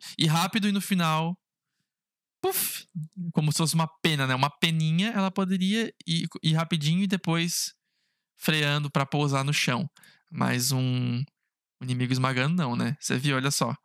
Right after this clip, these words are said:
Ele foi bem rapidinho, já começa praticamente aqui, né? De tão rápido que vai e vai bem devagarinho esses últimos, eh, pixelzinhos, ele vai bem devagar, até tocar na posição cento e vinte. Você viu?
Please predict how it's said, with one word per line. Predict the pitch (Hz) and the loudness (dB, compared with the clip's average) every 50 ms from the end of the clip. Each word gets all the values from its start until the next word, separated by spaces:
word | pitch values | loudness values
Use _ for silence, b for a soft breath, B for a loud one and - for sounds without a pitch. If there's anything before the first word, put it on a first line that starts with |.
| b b b b b b b _ - | b b b b b b b _ -10
Ele | 139 | -6
foi | 139 - 120 | -4 0 0
bem | 113 143 | 2 2
rapidinho, | 147 151 - - 147 127 127 147 147 | 2 0 -2 -4 -2 0 0 0 0
já | 143 156 | 0 0
começa | 151 - 175 151 165 190 - 220 | 0 0 0 2 2 0 0 0
praticamente | - - - 226 - - - 202 220 220 - 381 | 0 0 0 0 0 0 0 0 0 0 0 -2
aqui, | - - - 214 214 | -2 0 0 0 2
né? | 175 147 131 123 135 151 | 2 2 0 0 -2 -2
De | - 165 139 | -2 -4 0
tão | - 160 180 | 2 2 2
rápido | 185 185 190 185 185 185 | 2 2 0 0 -4 -4
que | - 185 | -2 0
vai | 151 151 151 170 190 196 | 0 2 2 2 0 0
e | 190 | 0
vai | 170 160 160 165 180 185 B B B B B B B _ | 0 2 0 0 -2 -4 B B B B B B B _
bem | 175 156 165 214 254 294 277 | -6 -2 0 0 0 0 0
devagarinho | 254 254 247 226 214 208 202 214 220 | 0 0 2 2 2 2 2 2 0
esses | 220 202 - - 208 202 185 - - - | 0 0 0 0 0 0 0 0 0 0
últimos, | 214 226 247 247 - - - 226 226 226 226 208 - - - B B B B B B B B B _ _ _ | 0 0 0 0 0 0 0 2 0 0 2 2 0 -2 -2 B B B B B B B B B _ _ _
eh, | - - 156 151 | -2 0 0 0
pixelzinhos, | 151 - 214 226 - - - 214 196 190 175 151 151 175 190 196 196 208 202 202 - - - | 0 -2 -2 0 0 0 2 2 2 2 2 2 2 2 2 2 2 0 0 0 -2 0 0
ele | - 170 170 170 160 | 0 0 0 0 0
vai | 160 160 165 | 0 0 0
bem | 160 147 156 156 156 | 0 0 0 0 0
devagar, | 156 151 143 156 160 156 123 127 123 - 135 - _ _ _ _ _ _ - | 0 0 0 0 0 0 0 0 0 -2 -2 -6 _ _ _ _ _ _ -6
até | 139 135 - - 143 | -6 -2 0 0 0
tocar | 147 - - 165 - _ - 139 135 147 160 B B B B B B - | 0 0 -2 -2 0 _ 0 0 0 0 -4 B B B B B B -2
na | 139 | -2
posição | 135 - 160 147 135 - - 143 143 | 0 2 0 0 0 0 0 0 0
cento | 147 - - 139 143 - | 0 0 0 -2 0 -2
e | 180 | -2
vinte. | 147 131 127 120 151 - - - - - - B B B B B B B B B B B B B | -2 0 -2 -2 -2 -2 0 0 -2 -4 -6 B B B B B B B B B B B B B
Você | - 147 143 | -2 0 2
viu? | 139 151 143 127 | 2 2 0 0